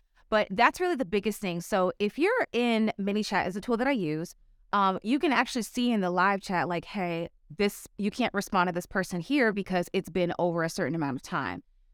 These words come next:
Um, now, they can sign up for a broadcast list,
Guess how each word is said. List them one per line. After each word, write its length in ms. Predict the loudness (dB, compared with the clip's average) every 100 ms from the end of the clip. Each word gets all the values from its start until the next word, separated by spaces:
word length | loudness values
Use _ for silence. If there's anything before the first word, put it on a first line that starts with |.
| _ 0
Um, 320 | 2 4 0
now, 380 | 0 2 4 2
they 220 | 2 -2
can 420 | -2 -2 2 2 2
sign 340 | 2 2 4
up 160 | 0 0
for 320 | 0 2 2 0
a 260 | -2 -2
broadcast 840 | -4 -2 2 2 0 -4 -4 -4 -4
list, 560 | -2 -2 -4 -14 -20